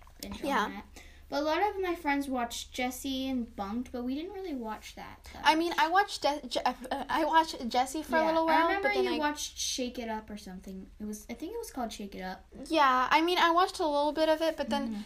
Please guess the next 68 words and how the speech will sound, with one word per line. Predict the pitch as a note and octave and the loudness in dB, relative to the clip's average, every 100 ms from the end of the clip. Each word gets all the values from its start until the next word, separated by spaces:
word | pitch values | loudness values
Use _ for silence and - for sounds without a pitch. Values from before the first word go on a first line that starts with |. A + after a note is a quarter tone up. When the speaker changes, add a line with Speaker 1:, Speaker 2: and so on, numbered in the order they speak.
| - | -8
Speaker 2:
the | C#4 | -4
thing | D4+ D4+ | -2 -2
is, | D#4 - | -2 -2
I | C4+ | -2
didn't | D4+ D4 | 0 -2
really | C#4+ | -2
watch | C4 A#3+ B3 | 0 0 0
that | B3+ A#3+ | -2 -4
with | B3+ | -6
you, | A#3 A#3+ B3 | -8 -6 -8
so | C#4+ - A#3 A3+ | -8 -2 0 2
Speaker 1:
No, | B3+ | 0
Speaker 2:
we | A#3+ | 2
Speaker 1:
you | B3+ | 2
Speaker 2:
would | |
Speaker 1:
didn't | A#3+ | 4
Speaker 2:
watch | A#3 A#3 | 4 2
Speaker 1:
watch | - | 0
Speaker 2:
old | A3 A3+ | 0 0
Speaker 1:
it. | |
Speaker 2:
shows. | - G3+ G#3 C#4 - | -2 -2 -2 -2 -6
Speaker 1:
Yeah. | A3 G#3 G#3+ | -10 -10 -10
Speaker 2:
So, | - C#4 | 2 6
like, | C4 B3+ | 6 6
another | B3 B3 C4+ | 2 0 0
one | C4+ B3+ | 0 0
is | B3+ | -4
Bewitched. | - A3+ G#3 G#3+ C#4 - - - - | -4 -4 0 -2 -2 -6 -8 -10 -4
Speaker 1:
Oh, | B3+ | -2
yeah, | A3+ G#3+ | -2 -4
Bewitched | G#3+ B3 D4+ F#4+ - | -4 -6 -6 -6 -4
we | D4+ | -4
watched | A#3+ - - - | -4 -8 -12 -16
a | - | -14
lot. | A3+ A3 - - | -14 -10 -10 -10
Speaker 2:
So | - E4 C#4+ | 4 8 8
Speaker 1:
We | C#4 | 8
Speaker 2:
if | |
Speaker 1:
watched | C4+ - | 4 2
Speaker 2:
you | G#4 | -2
Speaker 1:
it | G4 | -2
on | C#4 | -2
car | - A3 F#3+ - | -6 -8 -8 -10
rides, | - - | -14 -16
more, | G#3+ - - A1+ - - - - A3+ | -16 -16 -18 -18 -20 -20 -20 -12 -6
more | A#3+ | -4
or | G3+ | 0
less. | C4+ | 4
Speaker 2:
Yeah, | A3+ A3 | 4 4
we | C#4+ | 8
also | F4 A#4+ A#4+ | 8 8 6
watched | F#4+ F#4 - | 4 2 0
it, | E4 - - | -2 -2 -6
yeah, | B3 C4+ A3+ C4 | 4 6 6 2
we | C4+ | 4
also | C#4+ D4 | 4 6
watched | D4 C#4+ C#4+ | 4 2 0
it | |
in | B3 | -4
the | |
plane | A#3 A3 G#3 | -4 -4 -4
and | A3 | -4
stuff. | B3+ B3+ A3 | -2 0 0
Speaker 1:
Mm-hmm. | G#3+ | -2
Speaker 2:
Okay, | - B3 | -2 -2
so | A#3 - B3+ | -2 0 0
Bewitched, | A#3 D#4 E4 D4+ D4+ | 2 2 4 4 2
basically, | - B3+ C4+ C4 B3 A#3 | 2 0 0 -2 0 0